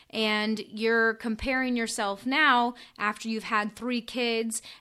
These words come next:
and you work full time and you've got a million things on your plate, and you're comparing yourself now to where you were ten years ago. Th-,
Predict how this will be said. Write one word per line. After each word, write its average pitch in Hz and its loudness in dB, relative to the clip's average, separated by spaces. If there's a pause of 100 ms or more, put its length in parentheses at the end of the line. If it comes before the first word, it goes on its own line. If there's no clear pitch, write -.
and 208 -2
you 202 -2
work 247 0
full 233 -2
time 226 0 (180)
and 220 0
you've 208 0
got 202 -2
a 202 -4
million 247 2
things 233 -2
on 220 0
your 214 -4
plate, 208 -4 (220)
and 214 -4
you're 220 0
comparing 262 0
yourself 233 -2
now 262 2
to 214 -2
where 226 0
you 226 0
were 214 -2
ten 220 -4
years 302 -2
ago. 190 0 (360)
Th-, 240 -8